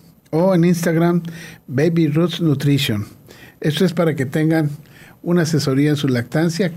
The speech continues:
aquellas madres que están lactando, las que van a lactar y las que quieren tener información de cómo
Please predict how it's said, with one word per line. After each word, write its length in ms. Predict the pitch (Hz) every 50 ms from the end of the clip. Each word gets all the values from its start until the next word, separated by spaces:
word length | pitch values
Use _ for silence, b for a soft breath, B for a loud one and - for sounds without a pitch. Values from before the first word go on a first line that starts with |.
| 165 - -
aquellas 380 | 120 - - 165 165 151 139 135
madres 340 | 147 147 156 151 143 147
que 80 | - -
están 260 | - - 143 139 143
lactando, 600 | 131 117 123 - - 139 147 151 147 214 247 247 - - B B B B B B B B
las 180 | 131 123 - -
que 120 | - 127
van 200 | 127 143 156 160
a 60 | 160
lactar 480 | 151 127 117 - - 147 160 190 185 - - - B B B B B -
y 80 | 139 127
las 160 | 131 127 131
que 160 | - 131 139
quieren 280 | - 156 165 196 185 165
tener 300 | 160 147 143 147 160 170
información 760 | 165 165 - 139 131 131 131 123 - - 170 180 202 233 233 B B B B B B B B
de 160 | 147 135 127
cómo 460 | 131 - 160 165 165 170 165 160 165